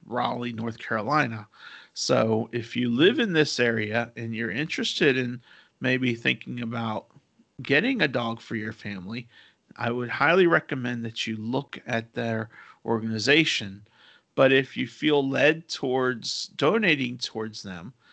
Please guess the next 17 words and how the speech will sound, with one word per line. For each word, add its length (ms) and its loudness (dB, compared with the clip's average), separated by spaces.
then 180 -2
please 500 0
feel 180 -4
free 280 -2
to 120 -4
do 200 -2
so, 420 -8
um, 380 -2
because 560 -2
they 200 2
are 260 0
a 60 -8
definite 600 -2
worthwhile 560 -4
charity, 640 -2
and 200 -6
they, 460 0